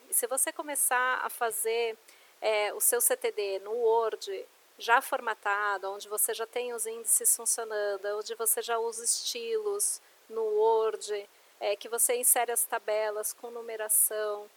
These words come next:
tem uma série de coisas de formatação que, se você começar agora,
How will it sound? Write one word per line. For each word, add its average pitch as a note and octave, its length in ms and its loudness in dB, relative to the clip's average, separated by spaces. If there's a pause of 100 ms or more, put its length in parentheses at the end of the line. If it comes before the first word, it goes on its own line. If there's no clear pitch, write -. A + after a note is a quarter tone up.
tem A3+ 80 -12
uma A#3+ 120 -10
série D4+ 440 0
de C4+ 160 -12
coisas A3+ 400 -6
de A3 100 -14
formatação G#3+ 960 -2
que, A#3+ 120 -10
se - 180 0
você C#4+ 220 -4
começar A#3 480 -2
agora, G3+ 600 -2